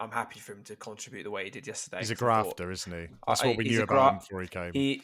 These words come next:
Speaker 1: he is an excellent pressing forward, and I don't think anyone can, can disagree with me, 'cause you look at the way, the angles that he does when he presses the ball. He really showed that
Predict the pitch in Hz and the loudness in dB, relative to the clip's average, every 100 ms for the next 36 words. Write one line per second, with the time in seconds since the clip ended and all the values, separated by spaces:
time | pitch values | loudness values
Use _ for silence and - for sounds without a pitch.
0 | - 139 147 135 127 127 - 147 - - | -6 0 4 4 2 -2 0 0 0 0
1 | 123 117 - - 117 117 110 - 107 98 | 0 -2 -4 -4 -2 -4 -8 -6 -6 -4
2 | - - - _ - 170 175 180 - - | -8 -10 -16 _ -12 -10 -10 -12 -14 -12
3 | 113 120 92 113 113 107 104 - 107 - | -4 -4 -4 -8 -10 -10 -10 -12 -16 -16
4 | _ _ - - 104 95 - 104 107 110 | _ _ -18 -14 -14 -18 -16 -14 -10 -10
5 | 98 98 - - - 110 107 117 127 - | -10 -12 -14 -14 -12 -10 -8 -2 -2 -2
6 | 120 113 107 107 101 - - - - 127 | -4 -2 -2 -2 -6 -16 -16 -4 0 2
7 | 123 120 127 113 113 117 110 - 107 - | 0 -4 -6 -8 -6 -4 -4 -6 -12 -8
8 | 113 - 110 113 107 104 104 - - _ | -8 -6 -12 -10 -6 -6 -8 -12 -20 _
9 | - 107 131 123 113 120 110 107 104 | -14 -2 2 2 0 -2 -2 -4 -6